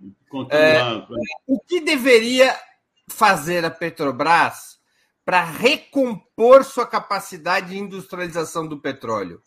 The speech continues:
Speaker 2: Ou seria intransponível a curto e médio prazo o atual modelo de uma empresa de exploração petroleira?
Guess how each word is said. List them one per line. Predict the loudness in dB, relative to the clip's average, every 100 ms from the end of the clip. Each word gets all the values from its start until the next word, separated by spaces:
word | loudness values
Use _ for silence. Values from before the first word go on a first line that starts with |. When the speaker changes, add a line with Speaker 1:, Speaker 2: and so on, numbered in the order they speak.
| _ _ _ _ 4
Speaker 2:
Ou | 6 6
seria | 4 4 4 4 2 2 2
intransponível | -6 -6 -4 -2 -2 -6 -2 -2 0 -4 -2 -2
a |
curto | -4 -10 -12 -10
e |
médio | -4 -4 -6
prazo | -6 0 0 0
o | -2
atual | 0 0 0
modelo | 0 -4 -4 -4 -6 -12 _ _ -10
de | -4
uma | -2
empresa | -2 -2 -4 -4 -6
de | -8
exploração | -10 -12 -4 2 4 2 -2 -4 -4 0
petroleira? | -2 -2 -4 -4 -6 -10